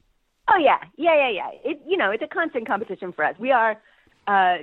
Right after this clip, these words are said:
John, Christian, and I are like the brothers and sisters we play on the show. We are constantly trying to one-up each other and trash talk each other, and, of course, then constantly support each other and love each other and, you know, push each other up.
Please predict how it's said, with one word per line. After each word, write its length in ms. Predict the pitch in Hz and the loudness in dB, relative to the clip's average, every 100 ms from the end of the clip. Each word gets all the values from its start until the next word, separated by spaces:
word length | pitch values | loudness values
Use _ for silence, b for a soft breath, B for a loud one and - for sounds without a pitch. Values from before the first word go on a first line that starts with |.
| 110 | -6
John, 400 | 233 240 233 226 - | -4 -2 -2 -8 -10
Christian, 360 | - 196 190 170 | -10 -8 -6 -4
and 140 | 165 | 0
I 200 | 160 156 - | 2 0 0
are 240 | 160 160 | 2 2
like 240 | 160 156 - | 2 0 -2
the 80 | 165 | -4
brothers 280 | 151 156 | -2 -4
and 140 | 151 151 | -8 -10
sisters 280 | 156 - 156 | -10 -6 -4
we 120 | 143 | -2
play 340 | 143 151 139 139 - | 0 2 4 4 2
on 260 | 143 139 135 | 0 0 -2
the 80 | |
show. 220 | - - - - | -2 -2 -4 -4
We 420 | 165 156 151 143 _ | 0 2 0 -4 _
are 160 | - 151 | 0 0
constantly 640 | - 160 147 - 143 139 | 0 -2 -2 -4 -4 -4
trying 240 | 143 156 143 | -2 -2 0
to 80 | 135 | -2
one-up 300 | 143 165 180 | 0 0 0
each 180 | 170 | -4
other 300 | 160 147 147 | -4 -2 -2
and 160 | 139 135 | -2 -2
trash 220 | 170 170 - | -2 -2 -2
talk 240 | 165 160 | -8 -6
each 140 | 156 - | -10 -8
other, 380 | 147 143 143 - b b b - | -6 -6 -8 -10 b b b -4
and, 340 | 165 147 143 139 _ _ _ - | 0 0 0 -4 _ _ _ -6
of 100 | 180 | -4
course, 260 | - 170 160 - | 2 2 2 0
then 280 | 156 147 143 _ _ _ | 0 -2 -6 _ _ _
constantly 520 | - 170 165 165 147 156 | -2 -2 -2 -6 -6 -6
support 320 | 180 - 156 | -8 -6 -4
each 180 | 156 151 | -4 -6
other 380 | 156 147 147 143 - b b b b | -4 -2 -2 -2 -10 b b b b
and 180 | 180 180 | 0 2
love 180 | 165 156 | 4 2
each 200 | 156 - | -2 -2
other 480 | 151 143 139 139 - | 0 2 0 0 -2
and, 460 | 160 143 143 143 - _ | -6 -6 -8 -10 -16 _
you 80 | 175 | -6
know, 200 | 156 135 | -4 -4
push 220 | - 180 - | -6 -10 -8
each 160 | 143 | -4
other 240 | 135 131 107 | 0 2 2
up. 180 | 113 | 0